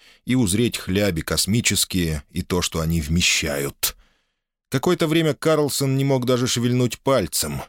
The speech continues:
Минуту-другую ему казалось, что рассудок просто-напросто не выдержит. Сидя в хрустальной сфере катера,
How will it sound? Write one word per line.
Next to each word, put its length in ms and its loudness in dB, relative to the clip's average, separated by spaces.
Минуту-другую 840 2
ему 200 2
казалось, 460 2
что 220 -2
рассудок 540 0
просто-напросто 800 0
не 120 2
выдержит. 760 -2
Сидя 240 2
в 40 -6
хрустальной 560 0
сфере 340 0
катера, 640 0